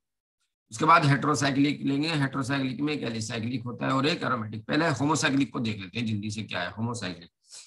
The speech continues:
जल्दी डालें बेटा homocyclic। हमने पढ़ा दिया था कल, थोड़ा सा और देख लेते हैं इसके बारे में क्या चीज है होमोसाइक्लिक।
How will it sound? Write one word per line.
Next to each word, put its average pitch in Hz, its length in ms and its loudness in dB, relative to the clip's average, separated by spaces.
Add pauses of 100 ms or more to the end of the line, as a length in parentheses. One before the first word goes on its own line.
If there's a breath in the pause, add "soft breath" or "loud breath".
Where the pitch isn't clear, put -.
(220 loud breath)
जल्दी 135 220 6
डालें 123 300 2
बेटा 131 180 0
homocyclic। 117 800 -4 (760)
हमने 127 220 4
पढ़ा 120 240 2
दिया 131 140 0
था 139 80 2
कल, 139 180 2
थोड़ा 127 220 2
सा 120 120 -4
और 120 240 -4
देख 95 180 -8
लेते 92 240 -12
हैं 95 140 -6
इसके 101 240 -6
बारे 95 180 -4
में 127 180 -2
क्या - 800 -10
चीज 101 240 -4
है 110 80 -2
होमोसाइक्लिक। 110 800 -4